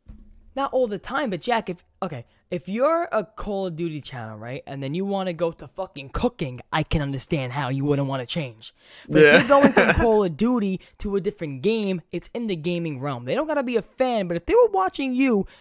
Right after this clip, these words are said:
Speaker 1: they could
Speaker 2: See,
Speaker 1: be
Speaker 2: in
Speaker 1: watching
Speaker 2: practice, that
Speaker 1: Fo-,
Speaker 2: sounds
Speaker 1: Jack,
Speaker 2: right, but
Speaker 1: Jack, they're watching Fortnite on your channel, correct?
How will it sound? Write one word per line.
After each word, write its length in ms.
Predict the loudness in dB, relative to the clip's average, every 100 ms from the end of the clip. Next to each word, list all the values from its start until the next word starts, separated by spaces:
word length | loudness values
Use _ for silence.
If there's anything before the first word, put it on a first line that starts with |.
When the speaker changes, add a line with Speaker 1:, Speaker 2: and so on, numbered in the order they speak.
| _
Speaker 1:
they 140 | 0 4
could 80 |
Speaker 2:
See, 100 | 8
Speaker 1:
be 40 | 8
Speaker 2:
in 60 | 10
Speaker 1:
watching 200 | 8 8
Speaker 2:
practice, 460 | 8 6 2 0
that 180 | 4 2
Speaker 1:
Fo-, 140 | 4
Speaker 2:
sounds 240 | 2 2 0
Speaker 1:
Jack, 100 | 6 8 8
Speaker 2:
right, 120 | 6 -4
but 160 | 2
Speaker 1:
Jack, 220 | 6 6 6
they're 100 | 6
watching 420 | 8 6 4 -4
Fortnite 380 | 2 4 4 2
on 120 | 0
your 60 | -2
channel, 280 | -2 -2
correct? 360 | -2 -2 -2 -4